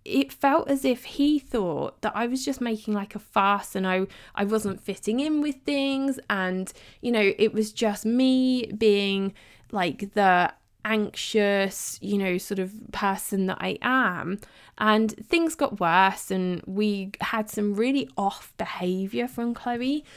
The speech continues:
like, towards the end of December, where, which was just so, so out of character from her. And it was at that point where Tim actually really did sort of turn to me and go, "Do you know what? After all of this, I think that you are right."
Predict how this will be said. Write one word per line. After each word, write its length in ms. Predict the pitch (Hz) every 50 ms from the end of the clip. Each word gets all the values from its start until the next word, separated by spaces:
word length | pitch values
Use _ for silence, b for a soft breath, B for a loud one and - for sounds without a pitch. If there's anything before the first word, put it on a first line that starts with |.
| B B B
like, 260 | - 202 196 - -
towards 500 | - - - 214 208 208 202 196 - -
the 140 | - 208 196
end 200 | 190 190 196 185
of 100 | 180 -
December, 540 | - 180 - - 226 226 226 220 208 190 185
where, 160 | 185 185 190 - -
which 300 | 202 208 214 214 - 233
was 140 | 233 226 -
just 340 | - 311 - - - -
so, 240 | - 320 311 330 330
so 340 | 294 - - 302 285 277 - -
out 320 | - 240 240 233 - - 196
of 80 | -
character 560 | - - 214 196 185 175 - - - - -
from 320 | - - - - - 175 175
her. 340 | - - 76 - - - - B B B B B B B -
And 140 | 202 226
it 100 | 247 240
was 180 | 226 254 254 254
at 140 | 262 - -
that 280 | 285 302 302 311 -
point 380 | - - 247 214 190 185 165 -
where 160 | 196 190 185
Tim 360 | - - - 220 214 202 190 -
actually 460 | - 196 196 - - - 226 220 214
really 340 | 202 208 202 196 190 196 185
did 240 | - 196 185 175 -
sort 160 | - 190 185
of 100 | 208 -
turn 300 | - - 208 196 196 196
to 120 | 196 - 196
me 160 | 185 180 180
and 80 | 180
go, 220 | 185 175 170 175 180 B B B B B B B B
"Do 120 | - 196
you 60 | 196
know 160 | 196 190 190 180
what? 260 | 180 175 180 - -
After 340 | 185 208 214 - - - 196
all 140 | 190 196
of 100 | 190 180
this, 240 | - 170 175 - -
I 60 | 180
think 560 | 175 - - 202 190 190 180 - - - - - -
that 260 | - 165 160 - - - -
you 420 | 190 180 185 190 185 180 180 -
are 120 | - 175 170
right." 580 | 175 185 214 214 196 170 131 95 90 - -